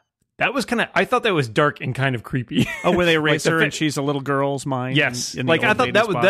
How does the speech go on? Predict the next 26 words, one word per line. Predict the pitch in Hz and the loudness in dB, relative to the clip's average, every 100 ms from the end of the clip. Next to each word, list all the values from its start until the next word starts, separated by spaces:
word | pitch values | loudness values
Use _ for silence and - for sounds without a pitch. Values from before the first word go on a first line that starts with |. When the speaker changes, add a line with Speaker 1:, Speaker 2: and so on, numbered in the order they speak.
| 220 | 2
Speaker 1:
that, | |
Speaker 2:
yeah. | 151 104 | -4 2
Speaker 1:
that | 202 233 | 2 2
effectively | - 180 180 139 139 | 0 -2 0 -2 -2
creeped | - 139 - | -2 -2 -2
me | 123 | 0
out. | 117 131 - | 2 0 -2
Um, | 135 120 113 113 - | -2 0 0 -4 -8
so | - 120 | -2 -2
I, | 127 | 0
so | - 123 120 - _ _ _ _ | 0 0 -2 -8 _ _ _ _
thumbs | - 156 185 | -6 -4 -2
up | - | -4
to | 156 | -4
that. | 117 110 101 - | -4 -4 -4 -6
Speaker 2:
Yeah, | 139 117 | -6 0
that | 175 | 0
was, | 202 - | 0 -2
that | 180 196 | -2 -2
was | 185 151 156 _ | -6 -8 -14 _
the | 156 156 | -6 -2
other | 143 147 | -2 -2
thing | 147 143 | -2 -2
I | |
liked | 139 143 139 | -2 -4 -4
about, | 117 107 | -6 -6